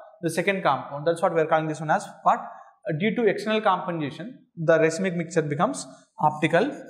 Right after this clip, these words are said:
inactive. The rotation of the first compound will be compensated with what? The rotation of the second compound. That is why the racemic mixture is optically inactive. The racemic mixture is what? Optically inactive. Okay, this is the first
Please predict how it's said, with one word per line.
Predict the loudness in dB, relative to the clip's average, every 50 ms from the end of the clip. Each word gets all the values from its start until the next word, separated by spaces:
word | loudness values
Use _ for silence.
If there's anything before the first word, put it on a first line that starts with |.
| -20 -10 -2
inactive. | 0 2 2 2 2 0 -2 -6 -6 -2
The | -2 -2
rotation | 0 2 0 0 0 2 0
of | 2 2
the | 2
first | 2 2 0 0 0 0
compound | 0 0 0 -2 -6 -6 -6 -4
will | -6 -4
be | -4 -4 -4 -6 -8 -8 -2
compensated | -2 -2 0 -2 -6 -6 -2 -2 -2 0
with | 0 -2 0
what? | 2 2 2 2 -2 -8 -14 -16 -18 -20 -12 -4
The | -2 0
rotation | 2 2 2 2 2 0
of | 0 2
the | 2 0 0 0 -6 -14 -16 -20 -20 -10
second | -2 -2 0 0 0 0
compound. | 0 -2 -2 -4 -4 0 0
That | 0
is | 0 0
why | 0 0 0 0 -2 -8 -16 -20 -20 _ _ -10
the | -4 2 2 2
racemic | 2 2 0 -2 -2 -2
mixture | -2 -6 -4 -4 -4 -4
is | -4 -4 0 0
optically | 0 0 0 -2 -4 0 0 0 0 0 -6 -12 -18 -20 _ _
inactive. | -4 -2 0 0 -2 -4 -8 -16 -18 -20 -20 _ _ 2
The | 4 4
racemic | 4 4 2 2 2 0
mixture | -2 0 0 0
is | 0 2 4
what? | 4 4 2 0 -8 -12 -14 -12 -4 0
Optically | 0 0 0 0 0 4 4 2
inactive. | 2 0 -4 -8 -8 -12 -12 -8
Okay, | -6 -4
this | -2 0
is | 2
the | 2 2
first | 4 4 2 2 2